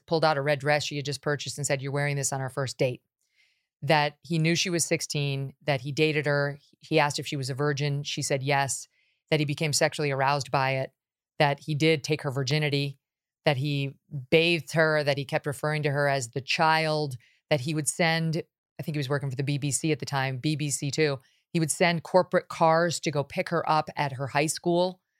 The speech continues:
uh, and bring her to him, where, where they had sex repeatedly. This young woman's mother allegedly objected to the affair, but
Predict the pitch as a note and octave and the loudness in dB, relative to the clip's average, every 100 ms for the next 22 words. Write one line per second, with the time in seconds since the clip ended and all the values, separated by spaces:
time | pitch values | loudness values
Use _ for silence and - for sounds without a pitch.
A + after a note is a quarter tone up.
0 | _ _ _ D3+ D3+ D3 C#3+ C#3+ E3+ D#3+ | _ _ _ 0 2 0 -2 0 2 2
1 | E3 D#3 D#3 D#3 F3+ F3+ F3+ F3+ - _ | 0 -2 -2 0 2 2 -2 -6 -14 _
2 | _ - D3+ - D#3 D3 D3 C#3+ - F3 | _ -2 -2 0 0 2 2 0 2 2
3 | - - - - D#3 F3 G3 E3 F#3 F3+ | 2 -10 -12 -6 -4 0 0 2 0 0
4 | F#3 - _ _ _ _ _ - G3+ G#3 | -2 -8 _ _ _ _ _ 0 2 2
5 | G3 F#3+ E3 F#3 F3 E3+ D3 - _ - | 2 0 2 2 2 0 -4 -8 _ -4
6 | D3+ D#3 D#3+ F3 F#3+ G#3 A3+ C4 - _ | 0 4 6 6 6 4 4 2 -6 _
7 | _ _ _ _ - F#3+ A3+ C#4+ D#4+ C4+ | _ _ _ _ 2 4 4 4 2 2
8 | C4+ G#3 G#3 F3 A#3+ D#4+ - C#4+ G#3 A3+ | 4 4 4 4 4 4 0 0 0 0
9 | G3 E3+ - F3+ F3 G#3 F3+ G#3+ | 2 2 4 4 4 2 4 4